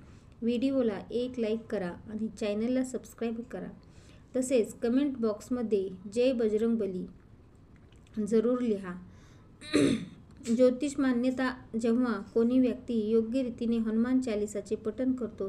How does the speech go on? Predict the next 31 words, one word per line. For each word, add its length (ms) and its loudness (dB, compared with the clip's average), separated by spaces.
तेव्हा 320 0
त्याला 240 -4
खूप 300 -6
फायदा 300 -6
होतो. 380 -4
मात्र 300 -2
तुम्ही 340 0
कधीही 380 0
चालिसाचे 640 -2
पठण 400 -2
कोणत्याही 560 -2
मधल्या 400 -2
चौपाईमधून 760 -2
करू 260 -4
नका. 320 -8
जर 180 4
तुम्ही 200 4
हनुमान 420 2
चालिसाचं 600 -2
वाचन, 360 -4
वाचत 400 -4
असाल 300 -6
तर 100 -4
ते 180 0
क्रमबद्ध 720 0
पद्धतीने 640 0
पूर्णपणे 680 2
वाचून 400 -2
त्या 260 -2
स्थानावरून 840 -2
उठावे. 520 -2